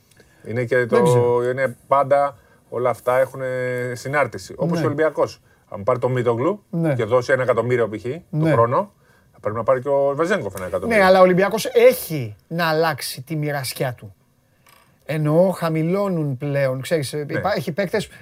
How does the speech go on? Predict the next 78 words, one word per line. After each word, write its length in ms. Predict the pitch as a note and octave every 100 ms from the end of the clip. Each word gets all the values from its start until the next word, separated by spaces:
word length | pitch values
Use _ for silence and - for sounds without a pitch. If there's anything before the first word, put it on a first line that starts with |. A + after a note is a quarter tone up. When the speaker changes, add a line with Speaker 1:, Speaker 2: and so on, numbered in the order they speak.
| - -
Speaker 2:
ο, 240 | F3+ E3+
ο 180 | E3 D3+
Σπανούλης, 520 | C#3 D#3 C3+ C3+ B2+
ο 60 | C3
Πρίντεζης, 520 | C#3+ C#3 C3+ C3+ C3+
ξέρεις, 200 | - C3+
που 200 | D#3 D3
αρχίζουν, 540 | C#3+ C3 - B2+ C#3
που 140 | D3+ D#3+
γίνονται 360 | - C#3 D3 C#3
Speaker 1:
Ναι, 80 | -
ναι. 60 |
Speaker 2:
αλλαγές. 440 | G2 F#2 C#3+ C#3 - _ _ _ _ - _ - _
Ε, 80 | -
καλά, 320 | D#3 F3 F#3
κανείς 260 | C#3+ D3+ F#3+
δεν 100 | G3+
είπε 180 | D3 C3+
ο 80 |
Βεζέγκοφ 380 | A#2+ A#2+ B2 A2+
να 60 | A2
μην 100 | A2
πάρει. 240 | G#2+ G2 _ _ _
Ε, 60 | C3
είναι 120 | C3
δυνατόν; 420 | B2+ B2+ B2+ B2+ -
Speaker 1:
Όχι, 260 | A2 B2 -
εννοώ 200 | A2 B2
ότι 220 | C#3 C#3
αν 160 | C3 C#3
πάρεις 260 | D3 A2+
ένα 180 | B2+ A2+
που 120 | G#2
είναι 80 | A#2
σχεδόν 400 | - A#2+ C3 B2+
στην 140 | A2 G#2
ίδια 180 | G2
θέση, 320 | F#2 A2 B2 A#2
η 60 | G#2+
διαφορά 360 | A#2 F#3 A#3+
Speaker 2:
Δεν 80 | -
Speaker 1:
είναι, 120 | D#4+
Speaker 2:
είναι 80 | A#3
ίδια, 160 | D3 C#3
Speaker 1:
ο 20 |
Speaker 2:
γι' 80 | -
αυτό 60 |
Speaker 1:
ένας 200 | - D3+ -
Speaker 2:
τον 100 | D3+
Speaker 1:
είναι 100 | -
Speaker 2:
θέλει 160 | D#3
ο 40 | A#3
Speaker 1:
τέσσερα 160 | C#3
πέντε. 160 | G3 -
Speaker 2:
Μπαρτζόκας. 280 | A#2+ - -
Speaker 1:
Το 100 | A#2
ένα 40 |
Speaker 2:
Γι' 60 | C3
αυτό 120 | B2+
Speaker 1:
είναι 60 |
Speaker 2:
τον 80 | C#3
θέλει. 120 | C3
Speaker 1:
τέσσερα 320 | A2 A#2+ A#2+ A2+
πέντε 200 | E3 D#3+
και 80 |
ο 40 | D3+
άλλος 200 | D3+ D3
είναι 140 | D3+
τέσσερα 340 | C#3 C#3+ D3 C3+
τρία. 200 | C#3 F#3+
Speaker 2:
Έτσι 260 | F#3+ -
ακριβώς. 200 | C3+ C#3+
Speaker 1:
Έχει 80 | D3
μια 160 | C3+ C3+
μεγάλη 300 | B2+ C3 B2
διαφορά. 380 | A2 G#2 F#2+ A2
Speaker 2:
Δεν 140 | D3
είναι. 220 | B2 G2+